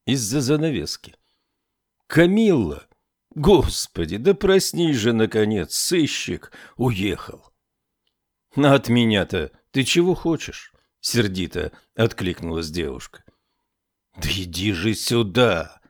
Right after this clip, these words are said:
рявкнул Салиман. Он был крайне встревожен.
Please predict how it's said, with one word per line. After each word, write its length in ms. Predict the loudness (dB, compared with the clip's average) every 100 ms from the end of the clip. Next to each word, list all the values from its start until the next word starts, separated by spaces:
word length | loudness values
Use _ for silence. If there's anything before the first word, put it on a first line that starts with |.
| _ _
рявкнул 600 | -2 0 -2 -6 -10 -4
Салиман. 560 | -4 -4 -8 -10 -12 -18 _ _ _ _ _ _ _ _ _ _ _
Он 240 | 0 2 2
был 160 | 2
крайне 460 | 4 6 6 4 0
встревожен. 680 | -2 -2 -2 -2 -6 -10